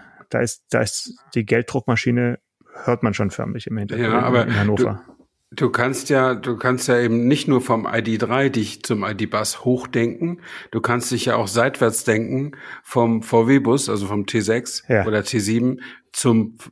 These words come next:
Speaker 2: I D-Bus. Und genau das ist ja das, was die, wie sie, wie sie es positionieren. Also die, die sprechen damit ja nicht Leute an, die überlegen, ob sie sich einen I D drei kaufen, sondern die sprechen damit die V-W-Bus-Fraktion an.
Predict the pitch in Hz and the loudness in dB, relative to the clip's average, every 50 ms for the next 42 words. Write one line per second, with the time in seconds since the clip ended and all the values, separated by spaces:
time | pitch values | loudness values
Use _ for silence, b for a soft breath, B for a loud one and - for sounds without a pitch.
0 | _ _ - 117 117 101 101 104 87 87 104 98 90 - - 95 85 - - 117 | _ _ -4 -4 -2 0 0 -2 0 0 0 0 0 -2 -6 -6 -8 -4 -2 0
1 | 101 104 104 110 110 107 110 104 - 107 107 - 120 113 - - 113 101 107 104 | 2 2 2 2 0 -2 -6 -2 -2 -2 -2 0 -6 -6 -2 -2 -2 -2 -2 -6
2 | - - 113 110 - - 110 101 101 98 101 b b b b b b b b _ | -4 -6 -6 -6 -6 -6 -6 -6 -6 -8 -10 b b b b b b b b _
3 | _ _ _ - 113 107 113 113 104 98 107 104 95 87 - 113 107 101 104 98 | _ _ _ -16 -4 0 0 0 2 0 -2 -4 -4 -4 -4 -4 -2 -2 -2 -4
4 | - _ - 117 101 98 95 - - 104 98 110 139 139 107 90 90 92 - 107 | -4 _ -2 0 0 0 -2 -4 -6 -4 0 2 2 2 2 0 -2 -4 -6 -6
5 | 101 98 98 90 110 107 101 B B B B B B 110 101 - _ 123 127 107 | -4 -4 -4 -4 -2 -4 -4 B B B B B B -10 -10 -4 _ 0 0 2
6 | 135 127 113 110 113 117 117 127 110 107 117 117 117 113 - B B B B B | 2 2 2 2 2 2 2 2 2 2 2 0 -2 -4 -10 B B B B B
7 | - 117 120 131 127 123 92 120 120 117 110 120 117 120 107 110 107 107 104 113 | 0 0 0 2 2 0 0 0 -2 0 0 0 0 0 0 -2 -2 0 2 4
8 | 120 120 127 123 110 104 107 107 95 107 110 98 110 104 104 104 101 98 101 104 | 2 4 2 -2 -2 -2 -4 -2 -2 -2 -2 -2 -2 -2 -4 -6 -4 -4 -2 -2
9 | 120 - - 131 131 131 147 127 120 117 113 104 113 107 - _ 107 110 - - | -2 0 0 0 0 2 0 2 2 2 2 0 -2 -6 -4 _ -6 -6 -2 -2
10 | 117 110 104 107 98 - 95 - - 110 104 120 139 131 113 107 - - - 101 | -2 0 0 -2 -4 -6 -10 -8 -6 -2 0 0 0 2 0 -2 -4 -4 -8 -8
11 | 98 - - - 107 101 95 90 101 120 123 131 | -10 -8 -8 -8 -8 -6 -6 -6 -6 -8 -8 -8